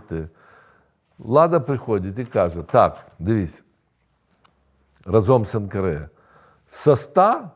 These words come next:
оці сімдесят, ми їх попередили, вони на протязі, там, тижня закроють борги". Бо там уїхали, приїхали, роз'їзди такі. А от тридцять дійсно не можуть.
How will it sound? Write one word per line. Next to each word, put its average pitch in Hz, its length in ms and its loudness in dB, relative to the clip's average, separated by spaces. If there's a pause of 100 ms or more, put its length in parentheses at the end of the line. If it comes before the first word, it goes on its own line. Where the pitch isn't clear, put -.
(500)
оці 147 540 -2
сімдесят, 147 960 -2 (680)
ми 127 220 -2
їх - 280 -12 (500)
попередили, 165 800 0 (260)
вони 131 380 0
на 131 100 -2
протязі, 104 540 -6
там, 92 220 -4
тижня 127 400 -6
закроють 98 480 -2
борги". 80 420 -6 (840)
Бо 175 120 -8
там 101 280 -6
уїхали, 135 680 -4
приїхали, 123 800 -4
роз'їзди 107 560 -4
такі. 76 340 -12 (600)
А 110 120 6
от 123 280 2
тридцять 151 720 0
дійсно 156 420 -2
не 147 140 0
можуть. 98 400 -2